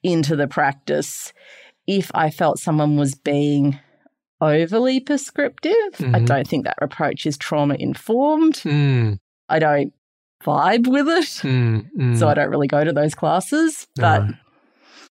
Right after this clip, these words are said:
Speaker 1: that's why there's so many different types of teachers, because obviously for some people it's reassuring to be guided through a practice and that's what they want.
Speaker 2: Mm,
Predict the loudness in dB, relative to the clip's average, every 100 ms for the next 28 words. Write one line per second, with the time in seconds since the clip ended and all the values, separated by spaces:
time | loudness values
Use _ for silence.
0 | -4 0 0 2 2 2 0 2 2 2
1 | 0 0 0 0 -2 -2 -2 0 -2 0
2 | 0 0 0 -4 -2 0 2 2 -2 -10
3 | -8 -2 -2 -2 -6 -4 -2 0 0 -2
4 | -2 0 0 0 -2 -2 0 0 0 0
5 | -2 -4 -2 -2 -2 -2 0 2 2 2
6 | 2 0 0 2 2 0 -2 -2 0 0
7 | 0 -2 -2 -2 -2 -2 -2 0 0 -2
8 | -4 -2 -2 -2 -6 -8 -12 -14 _ _
9 | -2 0 -2